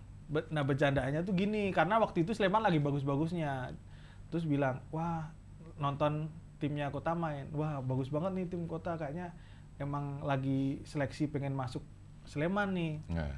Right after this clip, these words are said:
Speaker 1: Gitu doang, Cing,
Speaker 2: Merasa
Speaker 1: gitu.
Speaker 2: direndahkan?
Speaker 1: Iya.
Speaker 2: Ah.
Speaker 1: Oh, langsung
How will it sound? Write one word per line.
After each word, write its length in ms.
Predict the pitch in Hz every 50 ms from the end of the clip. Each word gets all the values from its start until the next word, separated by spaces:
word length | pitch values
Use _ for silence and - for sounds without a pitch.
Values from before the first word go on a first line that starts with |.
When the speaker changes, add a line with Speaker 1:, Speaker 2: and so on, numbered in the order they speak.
| 69 78
Speaker 1:
Gitu 200 | - 131 127 -
doang, 380 | 143 131 143 156 196 226 226 226
Cing, 180 | 220 - 233 220
Speaker 2:
Merasa 280 | 98 98 101 101 107 110
Speaker 1:
gitu. 80 | 107 107
Speaker 2:
direndahkan? 680 | 104 104 101 110 107 101 98 98 95 85 82 78 76 73 -
Speaker 1:
Iya. 500 | - 226 269 277 254 226 226 226 202 - -
Speaker 2:
Ah. 160 | - - - -
Speaker 1:
Oh, 140 | 190 170 165 160
langsung 600 | 147 143 127 127 123 127 127 127 127 - 143 139